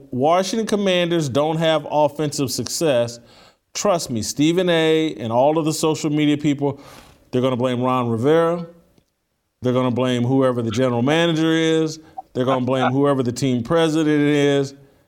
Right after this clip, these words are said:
Speaker 1: Eric Bieniemy's bulletproof. No ma-, w-, no, if they have the thirty-second ranked offense in Washington, it won't be Eric Bieniemy's fault.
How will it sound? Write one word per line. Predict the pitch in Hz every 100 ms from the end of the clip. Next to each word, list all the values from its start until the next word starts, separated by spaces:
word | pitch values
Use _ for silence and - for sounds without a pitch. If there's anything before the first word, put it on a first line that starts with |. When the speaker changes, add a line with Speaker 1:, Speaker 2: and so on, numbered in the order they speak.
| _ _ _ _
Speaker 1:
Eric | - 202 254
Bieniemy's | 240 247 254 226 196
bulletproof. | 151 185 247 151 - 113 76 - - _
No | - 123 135 151 165
ma-, | 147 - -
w-, | 120 131
no, | 170 170 - -
if | 135 135
they | 208
have | 226 233 208
the | 170
thirty-second | - - 214 254 254 254 233 226
ranked | 208 202 190 -
offense | 185 185 180 151 147
in | 151 143
Washington, | 151 170 151 127 113 117 110 - - _ _
it | 139 139
won't | 107 135 165
be | 160 175
Eric | 160 160 147
Bieniemy's | 135 143 123 104 95
fault. | 95 80 - _